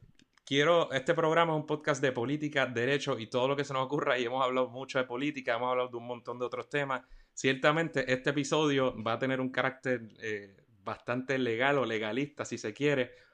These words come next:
Voy a utilizar términos, ¿verdad?, de, bastante formales de la jurisprudencia, de la jurisprudencia, términos legales, constitucionales. Así que lo voy a tratar de simplificar, pero no quiero dejar de utilizar la, la, las frases y los conceptos como, como se supone.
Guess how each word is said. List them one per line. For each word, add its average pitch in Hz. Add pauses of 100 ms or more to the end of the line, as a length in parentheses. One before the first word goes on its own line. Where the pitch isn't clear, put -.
Voy 110
a -
utilizar 135
términos, 135
¿verdad?, 127
de, 107
bastante 110
formales 127
de 104
la 107
jurisprudencia, 117
de 107
la 107
jurisprudencia, 127
términos 120
legales, 123
constitucionales. 123 (380)
Así -
que 107
lo 107
voy 113
a 139
tratar 156
de 160
simplificar, 156
pero 120
no 117
quiero 143
dejar 143
de 139
utilizar 135
la, 131
la, 107
las 101
frases 123
y 120
los 113
conceptos 120
como, 104 (400)
como 107
se 113
supone. 131